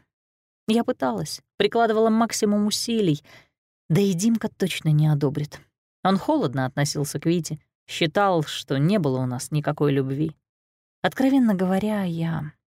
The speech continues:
тоже так считала. Однако перед сном всё равно вспоминала зеленоглазого мальчишку, который сжимал мою ладонь и смотрел, словно видел белые искры снега,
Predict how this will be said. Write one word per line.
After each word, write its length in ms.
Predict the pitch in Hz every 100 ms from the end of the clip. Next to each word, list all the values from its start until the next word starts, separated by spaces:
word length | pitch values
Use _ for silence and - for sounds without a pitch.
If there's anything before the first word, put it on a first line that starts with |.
| _ _ _ _ _ _ _
тоже 320 | 262 156 131
так 240 | - -
считала. 560 | - - - - 156 147 - _ _ _ _ _ _ _ _ _ _ _ _
Однако 340 | 160 190 220
перед 300 | 196 185 185
сном 380 | - 196 214 175 - _ _
всё 220 | - 196
равно 200 | 196 247
вспоминала 600 | 269 - 214 220 214 202
зеленоглазого 680 | 190 180 170 165 220 208 180
мальчишку, 680 | 170 160 - - 165 - 160 -
который 300 | - 170 160
сжимал 380 | 147 143 160 165
мою 220 | 156 151
ладонь 380 | 147 143 180 165 - -
и 80 | 175
смотрел, 600 | - 170 160 202 190 180 - _ _ _ _
словно 380 | - 214 226 247
видел 280 | 247 226 226
белые 500 | 190 226 220 208 202
искры 440 | - 196 - -
снега, 520 | 185 - 185 175 143